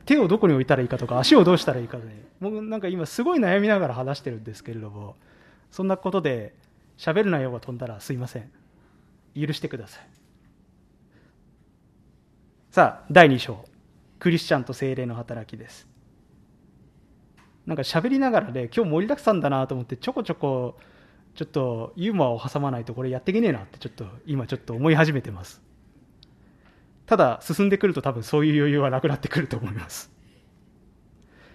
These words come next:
で、この第二章も二つのアウトラインに沿って進めていきますね。一番目は、救われる時に起こること。二番目は、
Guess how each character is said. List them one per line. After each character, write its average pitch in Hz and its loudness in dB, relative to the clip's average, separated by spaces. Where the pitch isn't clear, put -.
で、 254 2
こ 269 6
の 254 6
第 269 8
二 233 8
章 180 6
も 143 4
二 170 4
つ 190 2
の 151 6
ア 135 4
ウ 135 0
ト 147 2
ラ 143 4
イ 131 2
ン 123 -2
に 113 -6
沿 123 -10
っ - -12
て 104 -14
進 120 -6
め 117 -4
て 113 -10
い 110 -8
き - -16
ま 107 -12
す - -20
ね。 175 -6
一 180 -6
番 214 6
目 214 4
は、 156 6
救 - -4
わ 254 8
れ 240 6
る 233 0
時 214 -4
に 143 0
起 117 -4
こ 127 -4
る 110 -8
こ - -18
と。 - -20
二 156 0
番 180 4
目 165 0
は、 127 -4